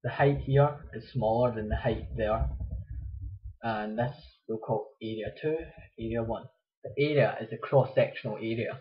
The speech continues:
of the pipe. Okay, so water is flowing into this pipe and flowing out of the pipe. You know, it's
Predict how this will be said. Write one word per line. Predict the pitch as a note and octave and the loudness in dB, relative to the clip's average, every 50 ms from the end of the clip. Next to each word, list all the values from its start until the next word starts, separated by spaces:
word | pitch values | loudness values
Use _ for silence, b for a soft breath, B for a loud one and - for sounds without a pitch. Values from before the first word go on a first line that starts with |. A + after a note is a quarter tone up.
| _ _ - | _ _ -12
of | G#2+ - | -12 -10
the | - - | -8 -8
pipe. | - - - G#2+ - - - - - - - - _ _ _ _ _ _ _ _ _ _ _ _ _ - | -4 -2 -2 -2 -2 -4 -8 -8 -14 -18 -20 -20 _ _ _ _ _ _ _ _ _ _ _ _ _ -10
Okay, | A#3 - - - - - - _ - _ _ _ _ _ _ _ _ | -6 -2 -2 -2 -4 -4 -12 _ -20 _ _ _ _ _ _ _ _
so | C#3 C#3+ | 4 6
water | C3+ D3 E3 F3 F#3 G#3 G3 B2+ A#2 | 8 8 10 10 10 8 6 4 0
is | C3 C3+ - - - - | -2 -2 -2 -4 -8 0
flowing | - C#3+ C#3 C#3+ C#3 B2+ A#2+ - - - | 6 8 8 10 10 8 4 0 -4 2
into | - C3 C3+ C3+ - - C3+ | 4 6 6 6 4 4 2
this | - A#2 - - - | 2 2 0 0 -2
pipe | - A#2+ A#2 A2+ - - - _ _ _ | 0 0 0 0 -4 -10 -20 _ _ _
and | - A2 G#2 - - | -4 -4 -4 -4 -4
flowing | - A#2+ A2+ A#2 - | -4 -2 -2 -2 0
out | A#2 A#2+ B2+ - | 0 0 2 0
of | - - | -2 -6
the | - - - - | -10 -12 -8 -8
pipe. | A#2 G#2 - B2+ | -8 -8 -6 -6
You | B2 A#2 | -4 -4
know, | G2+ | -4
it's | - - - | -6 -8 -14